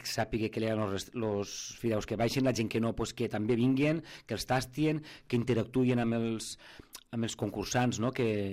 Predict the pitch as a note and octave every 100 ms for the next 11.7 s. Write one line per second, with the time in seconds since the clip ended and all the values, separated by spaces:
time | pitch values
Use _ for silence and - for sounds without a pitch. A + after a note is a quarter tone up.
0 | F#2+ - - G2+ - - C3 G#2 F2+ G2
1 | - G#2+ G#2+ G#2 A2 A2 G#2+ G#2 G2 G2+
2 | G2 F2 B2 A#2 A#2 G#2+ C#3 - - -
3 | - - _ - A2+ A2+ G2 G#2 G#2+ G#2
4 | G2+ G#2 G2+ G2 - - G#2 A#2 B2+ B2+
5 | G#2+ G2+ F#2+ F#2 F2+ G2 F#2+ G#2 F#2+ F#2
6 | A2 A2 G#2+ G#2+ G2+ G#2+ G#2 G2+ G2 G#2
7 | G2+ G#2 C3 B2 G#2+ A#2 - G#2 F#2+ F#2+
8 | G#2+ A#2 G#2+ G2+ G2 G2 G2 G#2 A2+ A2
9 | A2+ G#2 G#2+ G2 G#2 F#2+ G2 G#2+ G2+ -
10 | - - - A#2 A2 A2+ A2 G2+ A2+ A2
11 | G#2 G2+ - B2+ B2 C3 B2